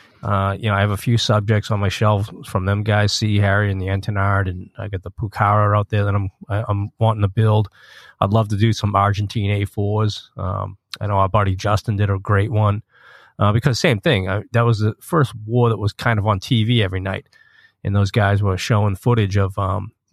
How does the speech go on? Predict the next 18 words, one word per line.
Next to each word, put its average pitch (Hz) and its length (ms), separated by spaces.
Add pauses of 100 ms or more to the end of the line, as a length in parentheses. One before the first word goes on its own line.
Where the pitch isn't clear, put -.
the 104 100
Harriers. 110 380
I 104 80
can 110 140
remember, 110 380 (440)
let's 131 180
see, 113 80
that 120 120
was 123 200
eighty-two, 117 720
so 101 220
I 104 40
was 107 120
about 104 360
in, 98 280 (800)
oh, 131 180
sixth - 420
grade. 107 680